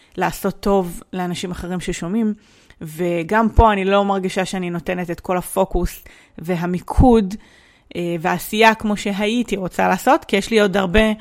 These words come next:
<clears throat> סליחה, עוד הרבה מחשבות לאיך אני יכולה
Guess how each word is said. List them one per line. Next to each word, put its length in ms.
<clears throat> 540
סליחה, 240
עוד 120
הרבה 240
מחשבות 720
לאיך 320
אני 140
יכולה 360